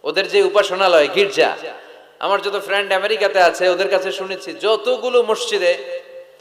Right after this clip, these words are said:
ওরা সালাত আদায় করে, এগুলো এর আগে ছিল ওদের গির্জা, ওদের চার্চ। এখন চার্চের ইমাম ছাড়া আর মুয়াজ্জিন ছাড়া কেউ থাকে না, সারা বছরে কেউ আসে না। পরে দেখলে এই চার্চ রাইখাই লাভ নেই, এগুলোর দে বেচা।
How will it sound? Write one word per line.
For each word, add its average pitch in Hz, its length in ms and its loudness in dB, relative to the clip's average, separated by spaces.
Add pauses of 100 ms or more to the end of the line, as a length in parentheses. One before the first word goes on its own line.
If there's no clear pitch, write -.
(120)
ওরা 156 160 -2
সালাত 190 440 0
আদায় 180 300 0
করে, 185 580 -4 (600)
এগুলো 190 300 -2
এর 185 160 6
আগে 180 280 2
ছিল 190 160 -6
ওদের 170 260 -2
গির্জা, 147 480 -6 (640)
ওদের 151 280 -4
চার্চ। 180 320 0 (720)
এখন 180 240 -8
চার্চের 202 480 0
ইমাম 220 300 -2
ছাড়া 208 240 4
আর 196 100 2
মুয়াজ্জিন 202 400 -2
ছাড়া 196 200 2
কেউ 202 220 0
থাকে 185 200 0
না, 220 100 -6 (760)
সারা 208 320 4
বছরে 214 320 4
কেউ 247 300 6
আসে 202 200 4
না। - 80 -8 (580)
পরে 196 180 4
দেখলে 202 280 2
এই 196 60 2
চার্চ 190 360 2
রাইখাই 196 300 2
লাভ 165 200 6
নেই, 143 100 0
এগুলোর 165 260 2
দে 185 140 4
বেচা। 151 300 0